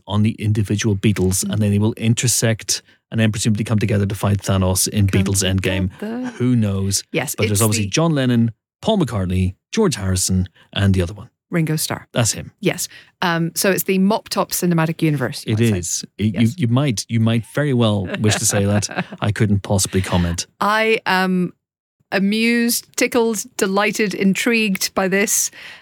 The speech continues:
Speaker 2: Um, I'm not sure how it's gonna work, but I'm fascinated to see how it does. I think it's a really interesting way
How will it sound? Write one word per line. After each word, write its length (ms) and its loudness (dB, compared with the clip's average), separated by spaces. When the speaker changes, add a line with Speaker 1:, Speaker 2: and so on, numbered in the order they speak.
Speaker 2:
Um, 420 2
I'm 680 0
not 220 0
sure 240 2
how 140 0
it's 140 -6
gonna 200 0
work, 400 -2
but 80 -2
I'm 140 2
fascinated 720 0
to 80 -2
see 220 2
how 180 0
it 80 -8
does. 260 0
I 40 -2
think 120 0
it's 120 -4
a 40 0
really 380 0
interesting 800 0
way 400 0